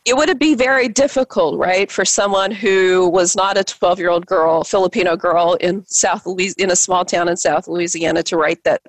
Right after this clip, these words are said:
book, right? Because there were so many levels to not just the overt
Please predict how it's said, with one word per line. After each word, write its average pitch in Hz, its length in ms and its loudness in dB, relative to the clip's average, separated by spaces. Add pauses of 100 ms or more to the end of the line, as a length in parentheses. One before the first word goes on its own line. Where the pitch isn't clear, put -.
book, 123 240 -2 (260)
right? 175 260 0
Because 175 600 -2 (540)
there 208 140 0
were 208 80 0
so 226 260 2
many 220 300 0
levels 175 800 2
to 175 520 2 (280)
not 262 200 0
just - 300 0
the 196 280 0
overt 208 520 2